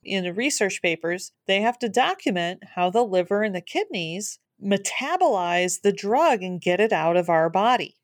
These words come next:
So now with the continued medication usage, now we're adding more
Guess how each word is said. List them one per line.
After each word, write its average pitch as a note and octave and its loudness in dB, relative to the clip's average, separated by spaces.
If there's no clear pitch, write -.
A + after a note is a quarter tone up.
So G#3 2
now D4+ 2
with A3 2
the G#3 2
continued C4+ -2
medication G#3+ -2
usage, E3 -4
now B3 2
we're C4+ 0
adding A#3+ 0
more C#4 2